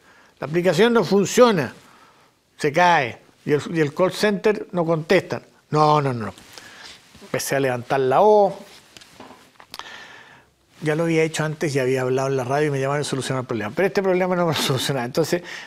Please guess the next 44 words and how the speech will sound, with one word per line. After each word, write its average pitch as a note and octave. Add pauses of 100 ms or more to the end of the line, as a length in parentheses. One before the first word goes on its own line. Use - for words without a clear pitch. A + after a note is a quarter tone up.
(160)
llegó A2+
una C3
jefa. - (280)
La A#2
jefa, - (680)
"Ya, G#3+
ya, A3+
yo A3
se G3+
lo A#3
voy F#3+
a -
hacer". G#2+ (240)
Ok. F3 (2750)
Me D#3
hizo A3+
supuestamente G#3+
lo G3
que F3+ (280)
tenía F#3
que F#3
hacer F#3
yo F#3
por F3+
el E3
call F3+
center G3
porque F3
no E3
lo E3
hacía D3+
nadie. B2+ (840)
Todavía D#3
me F#3
están D#3+
pasando D#3
las D3+
cuentas D#3+
porque C#3+
nunca C#3+
se -
devolvió A#2+
el A#2+
equipo. -